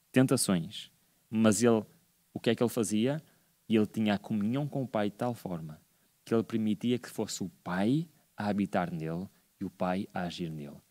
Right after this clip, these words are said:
E esse exemplo de submissão, Ricardo, é o exemplo de submissão que nós devemos ter hoje. E em vez de estarmos, se calhar, tão preocupados com coisas acessórias,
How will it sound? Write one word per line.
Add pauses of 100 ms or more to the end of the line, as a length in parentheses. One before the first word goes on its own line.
(300)
E
esse
exemplo
de
submissão,
Ricardo, (560)
é
o
exemplo
de
submissão
que
nós
devemos
ter
hoje. (540)
E
em
vez
de
estarmos,
se
calhar,
tão
preocupados
com
coisas
acessórias,